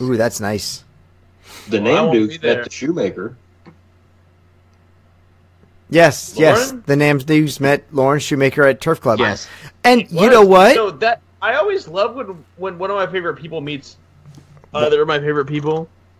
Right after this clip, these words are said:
Speaker 3: Makes me so happy.
Speaker 1: Bob,
Speaker 2: You look happy.
Speaker 1: Bob Boyle really wants to hear more of our Star Wars discussion.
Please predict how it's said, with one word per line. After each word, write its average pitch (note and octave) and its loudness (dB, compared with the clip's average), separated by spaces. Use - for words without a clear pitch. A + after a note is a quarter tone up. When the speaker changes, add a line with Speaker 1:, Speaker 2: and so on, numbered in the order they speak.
Speaker 3:
Makes A2 -14
me G#2+ -10
so - -10
happy. E2 -10
Speaker 1:
Bob, F3+ 6
Speaker 2:
You C#3 2
look - -4
happy. F2 -2
Speaker 1:
Bob E3+ 6
Boyle E3 6
really C#3+ 4
wants C#3 -2
to C3 -4
hear C3 -4
more C3 2
of A#2+ 0
our A2+ 0
Star B2 -2
Wars A2+ -4
discussion. G#2+ -12